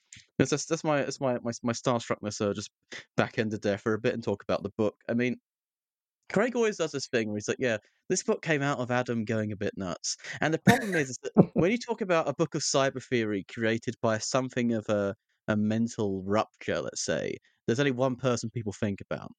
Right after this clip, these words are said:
Speaker 1: Uh, he was the subject of a recent
Speaker 2: <laughs>
Speaker 1: episode on this podcast. I'd like to clarify that
Speaker 2: Yeah.
Speaker 1: I am not, uh, I am not Nick Land. I mean, people, many people ask me about,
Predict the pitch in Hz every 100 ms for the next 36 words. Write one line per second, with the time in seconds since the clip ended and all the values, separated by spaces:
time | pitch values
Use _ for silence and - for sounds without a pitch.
0 | _ _ _ _ _ _ _ _ 110 104
1 | 101 - 127 120 - 143 123 143 147 123
2 | 139 139 143 - 147 139 127 120 113 107
3 | - 110 - 110 104 123 - - 139 131
4 | 113 110 104 95 110 107 110 120 98 -
5 | - - _ _ _ - 113 107 101 113
6 | 104 110 120 - 110 - 110 110 120 110
7 | 101 107 120 110 127 131 117 - 107 -
8 | 117 110 104 104